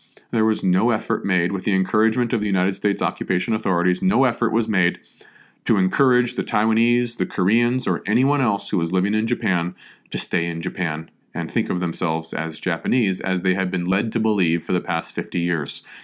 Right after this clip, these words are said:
Instead, they were told to go home. One, one day you're us, one day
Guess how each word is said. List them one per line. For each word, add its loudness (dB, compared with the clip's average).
Instead, 0
they -2
were -2
told -2
to -6
go -2
home. -2
One, 0
one 2
day 6
you're 4
us, 4
one 4
day 4